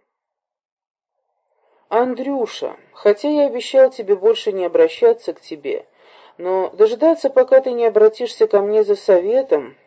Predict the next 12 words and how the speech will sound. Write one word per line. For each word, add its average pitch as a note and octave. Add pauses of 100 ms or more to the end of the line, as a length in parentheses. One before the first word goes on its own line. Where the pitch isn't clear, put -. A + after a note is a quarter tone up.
(100)
я D#3+
и D3
продолжаю D3+
ждать G#3+
этого». C3 (760)
я A#3
все-таки D#4+
пишу C4+
тебе, D#3
во-первых, A3
потому F#3
что D#3+